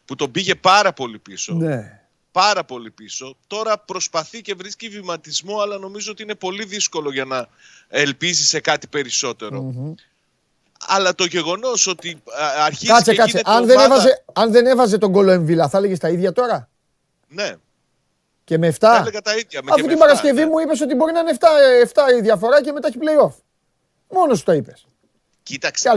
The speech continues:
Speaker 2: Alzheimer
Speaker 1: είναι
Speaker 2: έπαθες,
Speaker 1: εκ-,
Speaker 2: το Σαββατοκύριακο.
Speaker 1: έτσι κι αλλιώς, και με εφτά θα είναι δύσκολο, και με έξι θα είναι δύσκολο.
Speaker 2: Βρε, και με τρεις μπορεί να είναι δύσκολο, αλλά μιλάμε τώρα, κάνουμε κουβέντα, κατάλαβες.
Speaker 1: Ναι.
Speaker 2: Επί της
Speaker 1: Αλλά
Speaker 2: ουσίας
Speaker 1: στο,
Speaker 2: των αριθμών.
Speaker 1: στο, στο ξαναλέω ότι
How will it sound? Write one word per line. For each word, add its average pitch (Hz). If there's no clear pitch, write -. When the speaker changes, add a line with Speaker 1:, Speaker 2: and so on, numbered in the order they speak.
Speaker 2:
Alzheimer 214
Speaker 1:
είναι 247
Speaker 2:
έπαθες, 190
Speaker 1:
εκ-, 160
Speaker 2:
το -
Σαββατοκύριακο. 220
Speaker 1:
έτσι -
κι 220
αλλιώς, 185
και 165
με 156
εφτά 240
θα 226
είναι 151
δύσκολο, 117
και 143
με 143
έξι 226
θα 190
είναι 139
δύσκολο. 110
Speaker 2:
Βρε, 185
και 202
με 208
τρεις 254
μπορεί 262
να 247
είναι 226
δύσκολο, 185
αλλά 196
μιλάμε 247
τώρα, 254
κάνουμε 262
κουβέντα, 262
κατάλαβες. 180
Speaker 1:
Ναι. 170
Speaker 2:
Επί 233
της 180
Speaker 1:
Αλλά 156
Speaker 2:
ουσίας 277
Speaker 1:
στο, 185
Speaker 2:
των 170
αριθμών. 139
Speaker 1:
στο, -
στο -
ξαναλέω 175
ότι 131